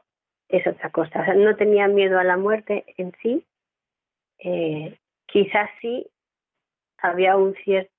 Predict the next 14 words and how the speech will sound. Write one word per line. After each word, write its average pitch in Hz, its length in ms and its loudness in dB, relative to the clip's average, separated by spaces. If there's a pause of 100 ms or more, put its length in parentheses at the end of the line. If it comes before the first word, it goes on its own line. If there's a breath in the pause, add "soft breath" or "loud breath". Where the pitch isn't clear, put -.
una 190 180 0
cierta 202 280 0
angustia 208 420 2
ante 180 280 -2
la 165 120 2
incertidumbre 170 600 2
de 196 200 2
saber 175 260 4
el 165 180 2
cuándo 214 580 0 (400)
y 160 140 2
el 147 160 -2
cómo, 156 340 -2
¿no? 202 180 -10